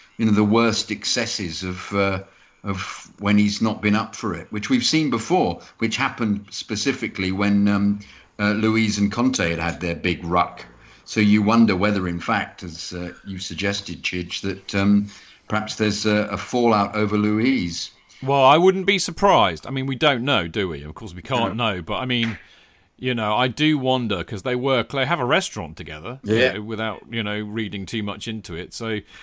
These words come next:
Speaker 2: and, I mean, there has been a, a lot, I mean, I mean, without sounding all kind of Neil Ashton and hiding in dustbins here, but, you know, you do get to hear things. And, uh, you know, the, the Brazilian, you see, this is, I've, I, I mean, just, just for people, for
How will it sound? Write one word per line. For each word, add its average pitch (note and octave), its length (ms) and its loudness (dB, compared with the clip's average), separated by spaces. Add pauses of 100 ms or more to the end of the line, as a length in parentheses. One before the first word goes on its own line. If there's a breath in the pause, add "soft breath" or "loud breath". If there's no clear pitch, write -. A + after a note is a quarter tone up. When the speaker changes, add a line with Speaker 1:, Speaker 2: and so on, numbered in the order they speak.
(300 loud breath)
Speaker 2:
and, C#3+ 140 -2
I E3 60 4
mean, F#3+ 180 0
there G3+ 140 4
has A#3 280 -6
been G#3+ 380 0
a, C#3 240 -2
a D#3+ 260 -2
lot, E3+ 240 -2
I E3 40 -4
mean, E3+ 140 -4
I D3+ 60 -6
mean, D3 140 -12
without D3+ 240 -2
sounding C#3+ 260 -4
all C#3 140 -6
kind C#3 180 -6
of B2+ 80 -4
Neil B2+ 240 -2
Ashton A2+ 280 -4
and G#2+ 80 -6
hiding A2 260 -6
in G#2+ 140 -6
dustbins F#2+ 480 -4
here, D#2 180 -8
but, F2+ 220 -10 (340 soft breath)
you C3 100 -8
know, C3 60 -4
you C#3+ 120 -2
do E3+ 220 6
get C3+ 200 0
to A2 80 -6
hear A#2+ 240 0
things. D#2+ 420 -10
And, G#2 400 -10
uh, A2 260 -4 (440 soft breath)
you A#2 100 -10
know, A2+ 160 -4
the, C3+ 180 -4
the B2+ 140 -6
Brazilian, D3+ 560 0
you B2+ 60 -6
see, F3+ 140 -4
this A3 200 -4
is, F#3 80 -8
I've, D#3 240 4
I, F3+ 200 4
I F3 60 2
mean, D#3+ 300 -4
just, G3 180 -8
just - 180 -4
for G#3+ 100 -2
people, G#3 360 -4
for F3+ 160 -2